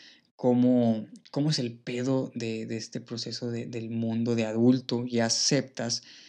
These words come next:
pues, que no es como lo imaginabas, que no era tan bonito como creías, que a los treinta años no vas a ser vicepresidente de tal empresa, ¿no? Probablemente sí, si eres alguien que tuvo una suerte bien cabrona, probablemente sí, si eres una persona que sus papás tuvieron la solvencia económica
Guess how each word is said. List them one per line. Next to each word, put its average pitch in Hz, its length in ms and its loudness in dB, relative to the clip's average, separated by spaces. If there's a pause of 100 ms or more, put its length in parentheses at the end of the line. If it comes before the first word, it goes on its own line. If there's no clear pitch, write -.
(360)
pues, 120 260 0
que - 180 -8
no 117 120 -8
es - 100 -2
como 202 220 0
lo 180 140 4
imaginabas, 131 720 -2
que 127 160 -10
no 120 140 -6
era 123 180 -8
tan 175 200 0
bonito 123 440 0
como 127 220 -2
creías, 127 580 -2 (240)
que - 100 -4
a 117 60 2
los 117 240 -4
treinta 123 300 -2
años 139 180 2
no 139 140 0
vas 131 180 -2
a 147 40 -12
ser 143 240 -8
vicepresidente 120 920 -4
de 131 160 -2
tal 120 380 -2
empresa, 127 640 -2 (880)
¿no? 123 400 -4 (380)
Probablemente 196 640 8
sí, 233 300 6
si 147 160 4
eres 156 460 0 (300)
alguien 123 300 -4
que - 100 -8
tuvo 123 220 -4
una 135 140 2
suerte 123 320 -6
bien 120 140 -2
cabrona, 120 540 -4
probablemente 123 540 -6
sí, 123 240 -4
si 135 160 -6
eres - 200 -12
una 120 320 -6
persona 123 380 -4
que 123 160 -8
sus - 200 -12
papás - 360 -8
tuvieron 127 260 -6
la 127 80 -4
solvencia 123 420 -6
económica 123 540 -2